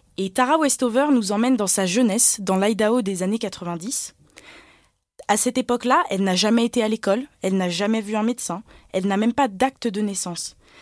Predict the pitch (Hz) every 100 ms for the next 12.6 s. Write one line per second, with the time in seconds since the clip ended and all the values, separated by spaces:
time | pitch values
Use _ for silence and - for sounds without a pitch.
0 | - - 220 214 220 262 - 202 220 247
1 | 240 269 - 233 202 214 202 196 254 -
2 | - - - _ - 208 190 262 196 185
3 | 185 185 247 - 180 170 - 233 220 185
4 | 170 160 - _ - _ _ _ - 196
5 | 226 247 233 196 220 - _ _ _ _
6 | - 190 202 190 208 190 - 240 190 233
7 | 220 180 202 190 - 208 190 196 247 240
8 | 180 180 269 214 214 202 196 170 208 -
9 | - - - 190 226 - 202 214 226 226
10 | - 220 196 214 233 226 202 190 220 190
11 | 196 170 160 - 196 247 - 185 165 190
12 | 220 - 185 170 185 -